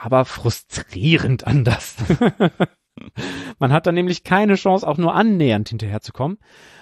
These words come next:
Vor allem, das ist das Herausstechende in diesem Zusammenhang,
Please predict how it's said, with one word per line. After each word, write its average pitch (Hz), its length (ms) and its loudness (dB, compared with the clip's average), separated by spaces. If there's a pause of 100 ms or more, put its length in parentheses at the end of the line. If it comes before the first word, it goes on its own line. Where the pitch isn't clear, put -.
(120)
Vor - 260 0
allem, 240 320 4 (120)
das 160 200 -2
ist - 200 -6
das 151 200 -2
Herausstechende 147 1120 0
in 135 300 -2
diesem 131 220 -4
Zusammenhang, 127 520 -4